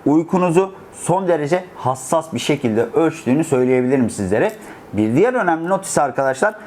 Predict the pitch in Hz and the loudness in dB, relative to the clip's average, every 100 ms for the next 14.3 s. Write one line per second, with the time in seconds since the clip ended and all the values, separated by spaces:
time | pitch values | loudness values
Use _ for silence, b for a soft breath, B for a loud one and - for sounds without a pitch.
0 | B B - 185 185 180 - - 143 131 | B B -4 0 2 0 -6 -4 -4 0
1 | 208 214 202 196 196 196 190 202 190 202 | 0 2 0 2 0 2 2 0 0 0
2 | 190 - 190 254 135 - - 160 - - | 0 0 0 0 0 -4 -6 -4 -2 -2
3 | - 185 180 185 - - - 156 147 143 | 0 0 0 -2 -6 -2 0 0 0 0
4 | 165 185 143 139 131 127 127 123 135 117 | -2 -2 -2 0 0 0 0 0 -2 0
5 | 98 80 - B - 90 127 214 220 - | -2 -4 -10 B -10 -2 0 0 -4 -6
6 | 170 175 202 180 180 190 - 214 208 110 | -2 -2 0 0 0 0 0 0 0 -4
7 | - - - - 175 180 170 175 143 123 | -6 -12 -6 -2 0 0 2 -2 0 -2
8 | 160 175 165 151 - 156 151 - - - | -2 -2 -4 -4 -2 -2 -4 -14 -20 0
9 | 135 139 170 - 131 160 156 170 151 123 | 0 2 0 -2 -2 -2 0 0 0 2
10 | 151 156 113 104 139 110 101 101 95 104 | 2 2 2 2 2 0 -2 0 0 0
11 | 85 78 78 - B - 160 165 170 160 | -2 -4 -6 -8 B -2 0 2 2 2
12 | 160 - - 175 175 160 160 156 156 156 | -2 -6 0 2 2 2 2 4 4 2
13 | 151 156 147 156 151 151 151 143 117 - | 2 0 0 2 2 2 2 0 -2 -2
14 | 101 123 | 0 0